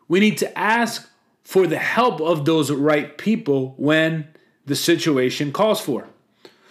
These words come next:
So let's look at why we don't ask other people to help us. Let's say we need to accomplish a goal, or we need to solve a complex problem in our personal lives, or even maybe in our organizations.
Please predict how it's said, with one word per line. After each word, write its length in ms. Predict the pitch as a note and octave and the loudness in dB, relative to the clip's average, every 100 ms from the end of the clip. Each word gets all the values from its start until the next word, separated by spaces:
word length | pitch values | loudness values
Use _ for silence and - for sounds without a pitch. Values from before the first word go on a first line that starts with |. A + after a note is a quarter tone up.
| - - | -20 -14
So 200 | - G#3 | -2 2
let's 300 | G#3 C4+ C#4 | 4 2 2
look 240 | D4 D4 C#4+ | 2 2 2
at 180 | G#3 E3+ | 0 2
why 340 | F#3+ G#3 A#3 | 2 2 2
we 160 | G#3+ G3+ | 2 2
don't 260 | F#3+ F3 | 2 0
ask 580 | D#3+ F3+ F3 D#3+ - - | -2 0 0 0 -4 -6
other 260 | F3 G3 F3+ | -2 0 0
people 460 | - F3+ D#3+ C#3+ C#3 | -2 -6 -4 -4 -4
to 120 | C#3 | -4
help 340 | A#2+ C3 - | -4 -4 -4
us. 440 | F#2+ F#2+ - - - _ _ _ - | -10 -12 -12 -12 -16 _ _ _ -6
Let's 220 | E3 E3+ | -4 2
say 120 | G#3+ | 2
we 160 | G#3 G3 | 4 2
need 160 | G3 - | 2 2
to 160 | G3 | 0
accomplish 560 | D#3 D#3+ F#3+ F#3 F#3 - | 0 0 0 2 0 0
a 80 | D#3+ | 0
goal, 460 | C#3 F3 F3 F3+ | 2 2 4 2
or 320 | E3+ D#3 D3 - - | 4 2 0 -6 -6
we 120 | D3+ F#3 | 0 2
need 160 | G#3 | 2
to 80 | F#3 | 0
solve 420 | D3 - F#3+ F3+ | -2 0 0 0
a 40 | D#3+ | -2
complex 640 | - E3+ F3 - F3 E3 | -4 -2 -2 -2 -2 -4
problem 480 | - D#3+ E3 D#3+ D3 | -6 -2 0 0 0
in 100 | D3 | 0
our 100 | C3+ | -2
personal 500 | C3+ D#3+ D#3+ - D#3 | -2 -2 -2 0 0
lives, 360 | D3 D3+ D#3+ E3+ | 2 2 0 0
or 100 | F3+ | 2
even 240 | A3 A#3 | 2 2
maybe 300 | G#3+ G#3+ G#3+ | 0 2 2
in 80 | G#3 | 2
our 160 | G3+ | 0
organizations. 960 | E3 G3+ G3 G3 F#3+ G#3 - A2+ G2 | 0 0 0 0 0 0 -2 -8 -10